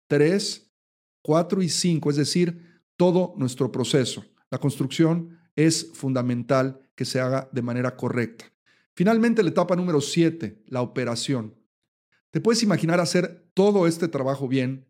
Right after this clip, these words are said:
y no tener a un responsable para que se haga cargo de él? ¿De qué sirve ir a la comunidad, diseñar a través de ella, tener el mejor plan, dotarlo de oportunidades, ejecutarlo y construirlo con los mejores estándares, si al final lo vamos a dejar a su suerte?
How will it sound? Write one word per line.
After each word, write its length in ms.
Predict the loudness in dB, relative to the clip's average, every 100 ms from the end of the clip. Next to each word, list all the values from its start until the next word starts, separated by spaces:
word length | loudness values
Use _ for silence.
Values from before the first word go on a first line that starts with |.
| -6
y 100 | -2
no 160 | -2
tener 260 | -2 0 0
a 60 |
un 160 | 0 0
responsable 920 | -2 -2 -4 -10 -4 0 0 -2 -6 -12 _ _
para 160 | -6 -4
que 80 | 0
se 80 |
haga 140 | 2 2
cargo 260 | 0 0
de 160 | 0 0
él? 180 | -2 -8 _ _ _ _
¿De 80 | -4
qué 140 | 0 2
sirve 520 | 4 4 4 2 0
ir 120 | 2
a 80 | 2
la 120 | 2
comunidad, 680 | -2 -4 0 2 0 -2 -10 -6
diseñar 480 | -4 -2 0 0
a 100 | -2
través 260 | -2 -2 0
de 200 | -2 -4
ella, 280 | -4 -6 -8 _ _ _
tener 260 | 0 2 2
el 100 | 2
mejor 380 | 0 2 0 0
plan, 420 | -2 -2 -6 -12 _ -2
dotarlo 500 | 0 2 2 4 2
de 60 |
oportunidades, 680 | 2 -2 -8 -8 -6 -4 -4
ejecutarlo 920 | -4 -4 -6 -4 2 2 2 -2 -8 -12 _ _
y 100 | -12
construirlo 680 | 0 2 2 2 4 4 2
con 100 | -2
los 80 | -2
mejores 340 | -2 -4 -4
estándares, 720 | -6 -4 -2 0 0 -2 -6 _ _ _ _
si 140 | 0 0
al 80 | 2
final 480 | 2 2 2 0 0
lo 120 | 2
vamos 260 | 2 0
a 80 | -2
dejar 360 | -2 0 -2 -4
a 80 | -8
su 160 | -8 -8
suerte? 560 | -2 -2 -2 -8 -20